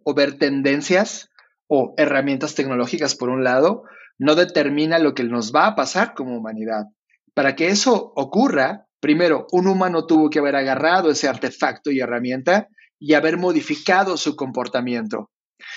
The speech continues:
Y cuando modificas tu comportamiento y de repente comienza a convertirse en una práctica diaria de una persona, luego de un grupo, luego de una sociedad,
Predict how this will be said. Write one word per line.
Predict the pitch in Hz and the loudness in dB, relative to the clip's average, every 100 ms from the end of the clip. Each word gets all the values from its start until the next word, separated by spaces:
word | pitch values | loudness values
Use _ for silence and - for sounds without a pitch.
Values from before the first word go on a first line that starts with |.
| - | -6
Y | - | -2
cuando | 139 160 160 | 2 4 4
modificas | 156 156 160 151 220 233 269 | 4 4 4 4 0 -2 -2
tu | 226 | 0
comportamiento | 220 180 - 156 170 160 127 117 - - | 0 0 -2 -2 0 -2 0 -2 -4 -2
y | 143 | 0
de | |
repente | 147 143 160 202 | 2 0 -2 -2
comienza | 170 165 170 170 - 135 123 | -4 -2 -2 -2 -2 -4 -4
a | |
convertirse | 131 139 135 131 160 180 170 135 | -6 -2 -2 2 0 2 0 -2
en | 127 | -2
una | 151 156 | 0 0
práctica | - 165 160 - 151 135 | 0 0 0 -2 -4 -2
diaria | 143 160 151 127 123 | 2 2 2 -2 -4
de | 131 | -6
una | 143 147 | -4 -4
persona, | 135 - 190 170 139 127 - _ | -4 0 2 2 0 -6 -10 _
luego | 117 120 123 | -6 -4 0
de | 139 | 0
un | 147 | 2
grupo, | 156 196 196 139 135 - - _ | 4 4 2 0 0 -2 -20 _
luego | - 135 143 143 | -2 2 4 4
de | 147 | 4
una | 147 | 4
sociedad, | 143 165 160 196 165 143 | 0 0 2 4 2 0